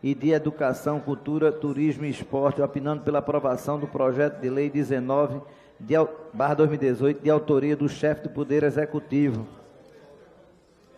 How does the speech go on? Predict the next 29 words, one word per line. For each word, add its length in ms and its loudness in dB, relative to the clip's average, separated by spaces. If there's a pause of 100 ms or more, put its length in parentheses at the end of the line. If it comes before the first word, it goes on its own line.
(880)
Segunda 500 -2
discussão, 520 -4
maioria 600 2
absoluta 640 -4
dos 120 -10
pareceres 680 2
seiscentos 420 -2
e 40 -12
trinta 260 -2
e 80 0
cinco, 540 -10 (800)
seiscentos 560 2
e 80 4
trinta 640 -2
e 100 0
o 60 -2
seiscentos 600 -4
e 80 -6
dezoito 580 -2
barra 240 2
dois 200 -2
mil 120 -6
e 20 -4
dezoito, 500 -4
respectivamente 880 -4
das 200 0
comissões 480 -6
de 40 -4
Legislação, 800 -2